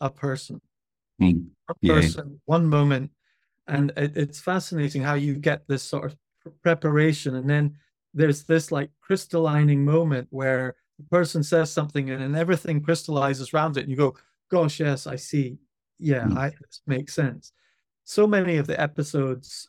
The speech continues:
Speaker 1: uh, speaking to people, this wake-up moment comes as a result of a person saying, "Oh, hold on a minute, I think maybe this might be dyslexia." And fascinating.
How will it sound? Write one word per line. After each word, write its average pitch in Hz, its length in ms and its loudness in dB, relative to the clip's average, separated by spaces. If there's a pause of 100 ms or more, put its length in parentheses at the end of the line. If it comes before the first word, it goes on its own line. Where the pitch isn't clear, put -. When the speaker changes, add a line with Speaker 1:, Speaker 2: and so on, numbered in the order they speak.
(100)
Speaker 1:
uh, 156 120 -10
speaking 165 420 -2
to 151 80 -10
people, 143 420 0
this 135 260 -4
wake-up 156 480 0
moment 143 360 0
comes 147 320 -4
as 131 80 -12
a - 160 -4
result 127 240 0
of - 80 -18
a 123 40 -8
person 135 460 -4
saying, 117 300 -8 (100)
"Oh, 151 140 -4
hold 185 260 -4
on 127 140 0
a 113 40 -8
minute, 113 280 -10
I 131 80 -4
think 160 260 -4
maybe 127 560 -4
this 131 240 -6
might 127 180 -4
be - 80 -10
dyslexia." 139 680 -8 (320)
And 185 260 2 (880)
fascinating. 147 920 -2